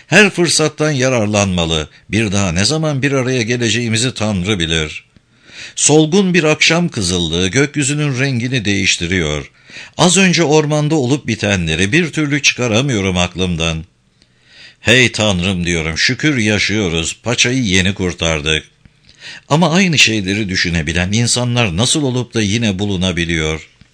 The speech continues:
Willy her zamanki halinden farklı bir ciddilikle ve düşünerek, "Böyleleri her zaman olacaktır." yanıtını veriyor. Ama bizlere de iş düşüyor.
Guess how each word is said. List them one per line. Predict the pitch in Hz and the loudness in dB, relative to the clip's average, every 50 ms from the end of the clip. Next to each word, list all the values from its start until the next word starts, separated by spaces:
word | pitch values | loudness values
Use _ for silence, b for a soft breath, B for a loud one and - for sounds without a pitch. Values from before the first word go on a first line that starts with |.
| _ _ B B B B B B B B B | _ _ B B B B B B B B B
Willy | - 101 143 185 202 190 180 | 0 2 2 4 4 4 4
her | 180 196 196 | 4 2 2
zamanki | - 139 135 104 98 98 95 85 117 117 | 2 0 0 0 2 0 0 2 0 0
halinden | 95 87 87 87 85 80 87 85 87 92 95 98 | 2 2 2 0 2 0 0 0 2 0 0 0
farklı | 95 - 127 131 127 - 147 151 | 0 0 0 0 0 -2 -4 0
bir | 147 147 143 131 104 | 0 0 0 0 0
ciddilikle | - 131 131 107 104 131 135 131 120 131 131 - - 143 135 | -2 -2 -2 -2 -2 -2 -2 0 0 -2 -4 -2 0 0 0
ve | 131 135 113 | 0 -2 -2
düşünerek, | 120 117 - 120 107 107 107 95 95 92 - B B B B B B B B | -2 -4 -2 -2 -2 0 0 0 0 -2 -2 B B B B B B B B
"Böyleleri | - 90 87 87 85 95 92 90 95 92 98 90 | -2 2 2 4 4 4 4 4 4 4 4 4
her | 101 123 131 | 4 4 2
zaman | 104 92 117 113 107 98 | 2 0 0 0 0 0
olacaktır." | 95 98 101 98 90 92 104 110 - - 101 92 | 0 2 2 2 2 2 2 0 0 -2 -2 0
yanıtını | 90 87 92 90 90 85 95 87 90 85 | 0 0 0 0 -2 -4 -4 -2 -2 0
veriyor. | 82 85 82 82 82 82 80 76 - _ - | 0 0 0 0 -2 -2 -4 -6 -10 _ -6
Ama | - 87 95 110 104 87 | -4 0 0 0 0 0
bizlere | 95 90 90 107 117 123 139 131 | 0 0 0 0 2 2 2 0
de | 131 | 0
iş | 113 107 95 - - | 0 0 0 0 -2
düşüyor. | 92 85 - 90 85 80 80 78 78 73 | -2 -2 -2 -2 -2 -2 -2 -2 -4 -6